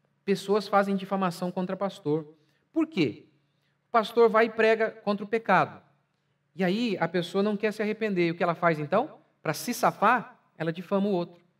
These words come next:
Sabe, difama o pastor, fala um monte de mentira. Gente, a quantidade de coisas que já falaram mentira sobre mim, assim, absurdos.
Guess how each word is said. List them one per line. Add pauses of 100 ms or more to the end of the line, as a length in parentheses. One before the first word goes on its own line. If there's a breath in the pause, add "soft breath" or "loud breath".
(640)
Sabe,
difama
o
pastor,
fala
um
monte
de
mentira. (280 loud breath)
Gente,
a
quantidade
de
coisas
que
já
falaram
mentira
sobre
mim,
assim,
absurdos.